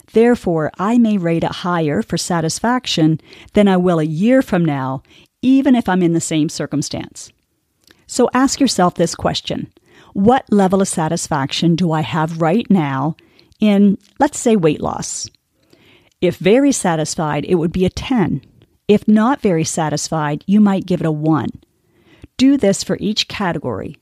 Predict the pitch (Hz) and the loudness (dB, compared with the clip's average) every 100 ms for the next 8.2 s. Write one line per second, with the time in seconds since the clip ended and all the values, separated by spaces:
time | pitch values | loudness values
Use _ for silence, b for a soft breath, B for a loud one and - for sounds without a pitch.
0 | - 180 170 208 226 226 180 170 - - | 0 2 2 2 2 4 4 0 -2 -12
1 | - - 175 165 - - 240 - - 165 | -12 -6 -2 -2 -4 -2 -2 -2 -2 0
2 | 147 127 320 _ b b b b b 202 | 0 0 -2 _ b b b b b 4
3 | 196 185 - - 196 202 220 233 - 175 | 4 2 -2 -4 0 2 2 2 2 2
4 | 156 156 - 165 151 - - - - 190 | 4 2 0 -2 -2 -2 0 0 0 -4
5 | - _ _ - 185 175 170 151 127 - | -4 _ _ -4 -2 2 2 2 0 -4
6 | - _ _ b b b b b - - | -14 _ _ b b b b b 0 2
7 | - 214 175 - 170 147 156 - - 170 | 2 4 2 -2 -2 -2 -4 -8 -4 0
8 | 196 220 | 2 2